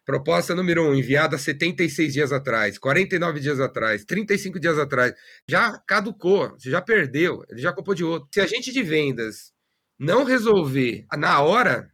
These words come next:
o cliente desliga o telefone e alguém diz pra ele uma outra alternativa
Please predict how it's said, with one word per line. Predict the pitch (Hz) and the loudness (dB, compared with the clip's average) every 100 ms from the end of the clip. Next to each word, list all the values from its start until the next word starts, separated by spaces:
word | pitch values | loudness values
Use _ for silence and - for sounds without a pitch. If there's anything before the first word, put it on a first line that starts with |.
| _ - | _ -20
o | 139 | -6
cliente | 180 202 196 | -2 -2 -2
desliga | 143 175 240 | -6 -6 -6
o | |
telefone | 254 185 165 - 208 254 - | -4 -6 -6 -4 -2 -2 -2
e | |
alguém | 196 170 135 190 277 160 _ _ _ _ _ | 0 0 0 -2 -2 -6 _ _ _ _ _
diz | 127 233 254 | -2 -2 0
pra | 208 185 | 0 2
ele | 170 196 220 240 - | 4 2 0 -6 -10
uma | - 190 | -6 0
outra | 196 208 208 | 2 2 -2
alternativa | 202 196 175 - 175 208 196 233 | -2 0 0 -2 -6 -4 -2 -4